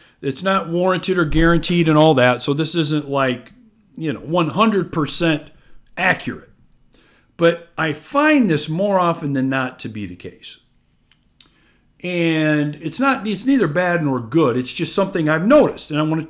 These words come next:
share it with you. And let's, let's bring it down to investing in multifamily properties, either actively or passively, first of all.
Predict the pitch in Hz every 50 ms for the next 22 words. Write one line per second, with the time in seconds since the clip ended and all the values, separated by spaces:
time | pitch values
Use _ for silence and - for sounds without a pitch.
0 | - - - - 269 277 214 - - 98 95 - - - _ _ _ _ _ _
1 | _ _ _ _ _ _ _ _ _ _ _ _ _ _ _ _ _ _ _ _
2 | _ - - 185 185 180 180 180 175 175 170 170 165 165 165 165 170 165 - -
3 | _ - - 220 240 240 - 202 226 233 - - 285 277 269 233 190 175 190 190
4 | 190 190 175 - - 175 165 147 143 147 - - 156 147 151 180 190 185 - 202
5 | 180 165 151 151 156 156 147 151 143 135 - 147 139 135 131 131 127 123 - 131
6 | 123 120 123 123 123 123 113 113 113 - 151 131 135 131 - 160 165 160 160 -
7 | 147 131 135 139 131 135 135 127 110 - - - 110 101 98 - - 87 82 82
8 | 85 - - 90 - - - - - -